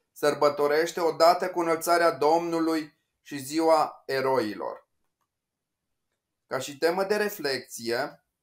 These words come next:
scrieți pe caiete o compunere cu titlul Înălțarea Domnului Iisus Hristos la cer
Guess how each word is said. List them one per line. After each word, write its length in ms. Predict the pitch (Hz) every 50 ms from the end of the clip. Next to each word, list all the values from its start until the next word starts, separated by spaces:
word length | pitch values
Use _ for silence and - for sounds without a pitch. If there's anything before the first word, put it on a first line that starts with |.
| _ _ _ _ _ _ _ _ _ _ _ _ _ _ _ _ _
scrieți 600 | - - - - - 170 170 185 190 180 - -
pe 140 | - 170 170
caiete 320 | 165 160 160 165 165 175
o 100 | 165 160
compunere 560 | 165 160 156 143 - 165 170 165 156 151 156
cu 120 | - 156 156
titlul 600 | 156 170 165 151 160 151 147 143 143 143 - _ _ _ _ _
Înălțarea 1300 | - 127 135 139 139 135 - - - 160 156 156 156 156 151 151 151 151 147 147 147 - - - _ _
Domnului 680 | _ - 120 131 135 139 139 143 143 139 135 131 131 135
Iisus 360 | 135 131 131 - 135 - - -
Hristos 400 | - 131 127 - - 127 127 120
la 120 | 123 120
cer 460 | 123 - - 120 107 98 - - -